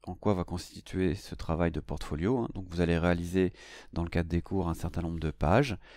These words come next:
qui vont venir nourrir votre site portfolio. Ici, vous avez une partie bio.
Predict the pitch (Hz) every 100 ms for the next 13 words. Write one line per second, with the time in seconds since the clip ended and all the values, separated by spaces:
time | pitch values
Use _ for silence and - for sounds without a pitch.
0 | - - 92 87 92 92 90 - - -
1 | 98 104 101 104 95 - 85 - 80 78
2 | 73 - 95 - - - - 95 196 -
3 | _ _ - - - - - - _ _
4 | - 127 156 135 120 117 131 - 120 117
5 | 117